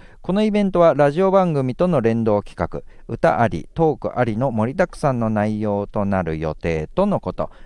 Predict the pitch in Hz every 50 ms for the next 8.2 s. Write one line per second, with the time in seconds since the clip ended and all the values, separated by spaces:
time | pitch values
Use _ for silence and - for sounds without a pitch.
0 | - - 131 123 120 110 101 92 90 85 90 123 143 - - - - - - -
1 | - - - 117 135 180 202 214 208 208 202 185 135 120 107 135 151 156 - -
2 | 147 151 151 156 143 - - 110 92 87 78 76 - - - 139 120 101 76 -
3 | - - 117 117 117 107 98 95 - 165 - - - - 120 113 101 - - 90
4 | 87 85 82 85 95 113 127 135 120 127 127 127 127 127 107 123 127 151 - -
5 | - 110 95 87 90 87 78 82 87 87 85 78 90 85 80 76 76 76 78 76
6 | 76 73 - - - - - - 131 - - 170 113 90 82 76 - - 64 60
7 | - - 62 55 - - - - - - - - - - - - - - - -
8 | - - -